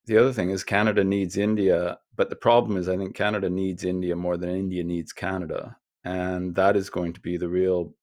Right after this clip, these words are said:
struggle it faces. I think it's gonna be a rather, it probably already is a humbling experience for Canada. It will probably have to give more and get less than it would have hoped going into this conflict.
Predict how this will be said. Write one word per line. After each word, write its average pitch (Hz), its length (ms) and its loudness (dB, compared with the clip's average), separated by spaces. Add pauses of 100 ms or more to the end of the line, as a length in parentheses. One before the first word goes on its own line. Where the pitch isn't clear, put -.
(160)
struggle 82 440 -4
it 69 100 -12
faces. 95 640 -6
I - 80 -6
think 90 160 -8
it's - 80 -14
gonna 90 160 -6
be 87 140 -2
a 85 40 -2
rather, 87 480 -4
it - 120 -14
probably 92 260 0
already 92 380 0
is 85 120 -4
a 85 60 -8
humbling 87 320 -8
experience - 480 -10
for - 120 -16
Canada. 90 440 -10 (720)
It 107 160 6
will 104 100 4
probably 107 540 6
have 104 360 0
to 98 340 0 (720)
give 113 240 4
more 101 580 4
and 92 100 -4
get 92 220 0
less 90 480 -4 (120)
than 92 220 -8
it 92 80 -6
would 90 140 -4
have 87 80 -10
hoped 95 300 -4
going 90 320 -4
into 92 260 -8
this - 240 -8
conflict. - 640 -10